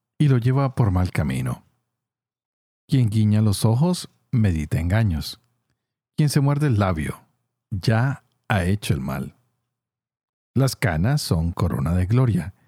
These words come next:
que se obtienen en el camino de la justicia.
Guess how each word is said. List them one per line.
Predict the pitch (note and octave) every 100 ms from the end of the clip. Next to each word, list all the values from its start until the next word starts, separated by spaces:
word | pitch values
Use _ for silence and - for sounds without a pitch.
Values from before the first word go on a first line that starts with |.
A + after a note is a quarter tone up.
| _ _ _ _ -
que | D#3+
se | -
obtienen | C#3+ - C#3+ C#3 D#3+
en | D#3
el | A#2+
camino | F#2+ F#2 G#2+ D3 B2+
de |
la | F#2+
justicia. | D2+ D#2+ - F2 D#2 D#2 C2+